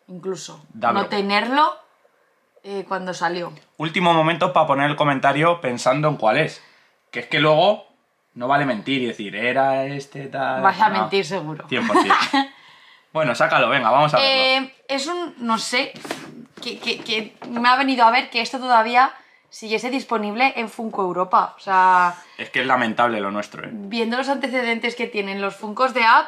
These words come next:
Speaker 1: yo cuando lo vi dije
Speaker 2: Eso también hace ver que a lo mejor, pues yo qué sé, está el mercado más como cuando era al principio esto, que
Speaker 1: Exactamente.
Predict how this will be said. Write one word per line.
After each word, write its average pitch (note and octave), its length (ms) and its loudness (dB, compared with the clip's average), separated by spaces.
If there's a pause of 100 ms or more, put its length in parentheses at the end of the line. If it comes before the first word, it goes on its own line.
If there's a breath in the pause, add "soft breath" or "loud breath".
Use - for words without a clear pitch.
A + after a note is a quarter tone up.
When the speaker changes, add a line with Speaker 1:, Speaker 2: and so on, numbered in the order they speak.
(160)
Speaker 1:
yo G#3 180 -12
cuando A3+ 240 -2
lo A3 100 -6
vi B3+ 120 -6
dije G#3+ 420 -6 (1120)
Speaker 2:
Eso D#3 280 -2
también D#3 300 2
hace D3 200 0
ver D3+ 140 2
que D3+ 60 2
a C#3+ 60 4
lo B2+ 80 2
mejor, C3 300 0
pues A#2 140 0
yo A#2+ 80 0
qué A2 80 -4
sé, D#3+ 180 2
está B2 380 2
el B2+ 120 0
mercado C3 480 0
más C3+ 180 0
como B2 260 -4
cuando A#2+ 240 0
era B2 100 0
al A#2+ 100 0
principio A2 480 -8
esto, D3 280 -6
que G2 240 -4
Speaker 1:
Exactamente. - 420 -12